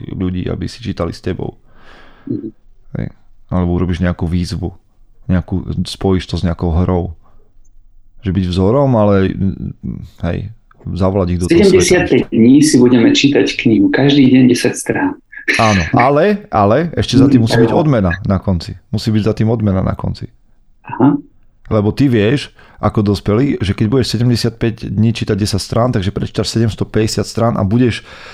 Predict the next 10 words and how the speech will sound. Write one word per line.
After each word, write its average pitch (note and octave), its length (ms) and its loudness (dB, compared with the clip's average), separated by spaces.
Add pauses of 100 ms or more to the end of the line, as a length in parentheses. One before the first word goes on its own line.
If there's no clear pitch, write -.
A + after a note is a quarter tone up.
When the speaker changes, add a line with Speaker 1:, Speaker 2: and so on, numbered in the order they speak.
(240)
Speaker 1:
eh, G2+ 340 0 (300)
relatívne A#2+ 420 2
o A#2 80 2
sedemstopäťdesiat A2+ 720 -2
strán A2 260 0
múdrejší G#2+ 680 2
a C3+ 80 2
tebe A2+ 240 0
to - 120 -4
stačí A2+ 720 0